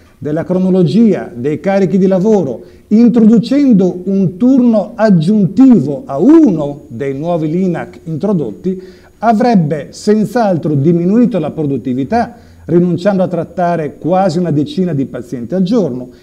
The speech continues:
e questo avrebbe determinato un allungamento dei tempi di esecuzione e ovviamente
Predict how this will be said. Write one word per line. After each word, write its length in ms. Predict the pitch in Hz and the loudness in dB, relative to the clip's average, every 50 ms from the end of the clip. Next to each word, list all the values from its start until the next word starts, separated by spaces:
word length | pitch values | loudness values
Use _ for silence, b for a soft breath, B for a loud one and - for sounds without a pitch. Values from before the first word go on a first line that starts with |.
| B B B | B B B
e 160 | - 208 180 | -2 -2 0
questo 360 | 196 233 226 220 214 220 - 214 | 2 4 2 2 2 0 -2 -2
avrebbe 360 | 170 185 185 175 170 180 165 | 0 0 0 2 2 0 0
determinato 920 | 151 185 175 185 202 196 214 220 202 190 180 190 190 190 - 202 190 185 185 | 0 -2 -2 -2 -2 0 0 0 0 -2 -2 -4 -4 -2 -2 -2 -2 -2 -2
un 280 | 185 170 180 185 180 - - | -2 -2 -2 -2 -4 -6 -8
allungamento 1000 | - 170 180 180 180 180 185 180 165 160 190 202 254 269 247 202 156 - 165 147 | -4 -2 0 2 2 2 2 2 0 0 0 0 2 2 2 0 0 -2 -4 -4
dei 180 | 139 139 143 | -4 -4 -4
tempi 300 | - 185 180 175 139 160 | -4 -4 -4 -2 -2 -2
di 60 | 147 151 | -2 -2
esecuzione 720 | 143 151 202 190 233 196 - - 151 143 147 156 147 - | -2 -2 -2 -2 -2 -2 -2 -4 -6 -6 -6 -8 -10 -10
e 120 | 147 151 | -8 -4
ovviamente 920 | 180 208 208 185 165 208 196 180 180 180 180 175 - 180 190 185 185 185 | -2 0 0 0 0 -2 -2 -2 -2 -4 -4 -4 -6 -4 -6 -6 -6 -6